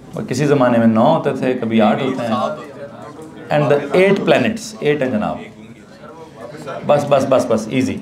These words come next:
easy, easy। आएगा, मेरे पास भी चैप्टर है एक, Astrophysics का बहुत बड़ा chapter है भाई, वहाँ देखेंगे आठ हैं कि नौ हैं। There is the sun and the eight planets, इसको गिनते हैं जी।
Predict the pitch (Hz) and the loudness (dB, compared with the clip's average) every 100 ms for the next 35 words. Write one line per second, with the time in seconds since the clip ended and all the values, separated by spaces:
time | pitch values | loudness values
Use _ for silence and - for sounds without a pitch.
0 | 127 110 107 98 87 87 - 127 127 123 | -2 0 2 0 -4 -8 0 4 4 4
1 | 123 123 117 117 - 92 87 - - - | 2 2 2 -2 0 -2 -2 -6 -14 -18
2 | - - - 127 127 - 151 143 131 127 | -20 -20 -4 -2 -2 0 0 2 0 0
3 | - 127 113 131 123 117 117 113 117 107 | 0 -2 0 -2 0 -2 -4 -4 -2 -2
4 | 110 107 110 107 123 107 98 101 107 104 | -4 -4 -4 -6 -4 -2 0 -2 -4 -8
5 | 92 90 90 - - - - - 339 - | -6 -8 -10 -14 -20 -20 -20 -20 -20 -20
6 | - - - - - - - _ _ - | -20 -20 -20 -20 -20 -20 -20 _ _ 0
7 | 147 151 165 165 185 202 175 156 - 139 | 2 4 2 2 2 4 2 2 2 0
8 | 139 139 156 208 196 - - - - 165 | 0 -2 -2 -2 -6 -12 -14 -12 -4 -4
9 | 156 160 170 165 | -2 -4 -4 -4